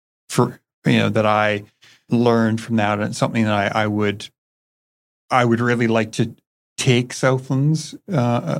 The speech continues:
eventually. Uh, I also saw there's a very interesting community called Serenbe outside of Atlanta that is, uh, I've been there a few times. Uh, my brother-in-law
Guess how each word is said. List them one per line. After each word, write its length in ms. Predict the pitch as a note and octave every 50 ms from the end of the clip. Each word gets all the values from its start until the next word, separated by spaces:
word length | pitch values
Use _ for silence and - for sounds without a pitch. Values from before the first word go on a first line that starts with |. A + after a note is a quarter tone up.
| - -
eventually. 640 | A#2+ A2+ B2 A#2+ C3 - - D3 C3+ D3 D#3 D#3+ D#3+
Uh, 380 | D3+ - C3 A2+ A2 G#2+ G#2+ G#2+ - - - - - - - _ -
I 80 | C3+
also 540 | C3+ C#3+ D3+ D3 D3 - D3+ C#3+ C#3 C3 B2+
saw 680 | B2 - - - C#3 B2+ B2+ B2 B2 A#2+ A2+ A#2 A#2+ A#2+ - _ _ _ _ _ _ _ _ _ _ _ _
there's 200 | - C3+ A#2+ A2+
a 60 | A#2
very 220 | G#2+ B2+ B2 C3 B2+
interesting 500 | B2 B2 B2 C3 A#2+ - - B2+ A#2 A2+
community 460 | A#2 - C3 A#2+ A#2 A2+ A2+ G#2+ G#2
called 300 | - - A#2 G#2 G2+ G2
Serenbe 840 | - - - E3 D#3 F3+ F#3 E3 C3 A2+ A2 A2 G#2 G#2 G#2+ A#2+ -
outside 480 | A2 A2+ A2+ - - B2 A2+ A2 G#2+
of 100 | G#2 G#2
Atlanta 680 | G#2 G2 G#2+ G#2+ A2 A2+ A#2 B2+ C3 - - G#2 G2+ G2+
that 240 | G#2 G2+ G2 - A2
is, 420 | A2 G#2 G2+ F#2+ F#2+ - - -
uh, 300 | A2+ G#2 G#2 G2+ G2+ -
I've 140 | - G#2 G2+
been 160 | G#2 A2+ G#2+
there 180 | A2 G#2+ G2+ G2+
a 40 | G2+
few 260 | - - - G#2+ G2+
times. 640 | G2 - A#2 A2 G#2+ G#2 G#2 G#2 G#2+ A2 A2 - -
Uh, 200 | G#2 G2+ G2 G2
my 120 | G2 G2+
brother-in-law 720 | G2 F#2+ G#2 G2+ G2 A2 G2+ G2+ G2 G2+ G2+ F#2+ F#2+ G#2+